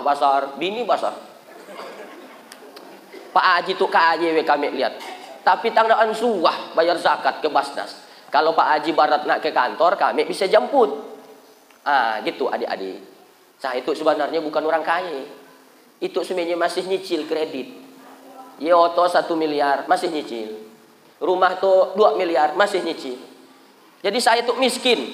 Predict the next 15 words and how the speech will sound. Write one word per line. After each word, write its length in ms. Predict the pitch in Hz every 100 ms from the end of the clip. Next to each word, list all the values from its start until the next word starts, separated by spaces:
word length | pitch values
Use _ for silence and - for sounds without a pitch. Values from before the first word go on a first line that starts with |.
| - - -
Belum 320 | 220 254 240
wajib 480 | 269 226 - 262 -
saya 160 | 208
bayar 220 | 202 196 208
zakat. 320 | 175 165 135 - - - 139
Dia 340 | 175 175 175
ngaku 480 | 160 156 - 160 151
miskin. 480 | 160 - 160 117 - - - - _ _ _ _ -
Ada 160 | 165 170
ke 100 | 160
di 80 | 151
Serindang 400 | 147 151 139 147
yang 160 | 147
ngaku 240 | 147 135 139
miskin? 280 | - 113